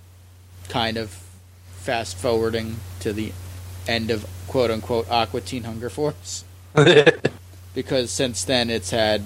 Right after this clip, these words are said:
Speaker 1: uh, their kind of gimmick in the last two or three seasons is that they changed the name of the show.
Speaker 2: Yeah.
Speaker 1: We've seen Aqua, uh,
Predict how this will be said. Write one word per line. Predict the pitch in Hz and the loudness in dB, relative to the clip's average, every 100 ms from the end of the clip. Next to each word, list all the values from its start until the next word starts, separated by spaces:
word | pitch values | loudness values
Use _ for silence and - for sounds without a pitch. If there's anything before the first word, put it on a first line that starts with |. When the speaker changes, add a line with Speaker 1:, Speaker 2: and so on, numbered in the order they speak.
| 95 - | -6 -2
Speaker 1:
uh, | 113 104 | 0 2
their | 101 | 0
kind | - 110 104 | 0 -2 -2
of | 95 - - | -4 -8 -8
gimmick | - 113 110 104 | -2 0 0 0
in | 110 | -2
the | 101 | 0
last | 98 98 95 - - - - | 2 2 0 -4 -8 -10 -10
two | - 123 | -2 0
or | 110 | 0
three | 110 107 | -2 -2
seasons | 95 107 101 101 98 | -2 -2 -2 -4 -6
is | 98 101 92 | -4 -4 -2
that | 95 | -2
they | 95 95 | -2 -4
changed | 92 104 95 | -4 -6 -6
the | 101 | -6
name | 101 98 | -4 -4
of | 95 | -6
the | |
show. | 92 104 95 101 101 - - - - - - - - - - - - - - _ _ _ _ _ _ _ _ - - | -4 -2 -2 -2 -6 -12 -14 -16 -18 -20 -20 -20 -20 -20 -20 -20 -20 -20 -20 _ _ _ _ _ _ _ _ -18 2
Speaker 2:
Yeah. | 127 123 123 - - - - - - - - - - - | 6 8 6 2 -12 -20 -20 -20 -20 -20 -20 -20 -20 -14
Speaker 1:
We've | 98 90 | -12 -10
seen | 90 107 95 92 87 85 85 - - - | -10 -8 -10 -12 -18 -20 -20 -20 -20 -14
Aqua, | 101 95 - 104 95 - - - - - - - - - - - - - - - - - - - | -12 -12 -10 -10 -10 -14 -20 -20 -20 -20 -20 -20 -20 -20 -20 -20 -20 -20 -20 -20 -20 -20 -20 -10
uh, | 110 95 90 85 | -8 -8 -8 -12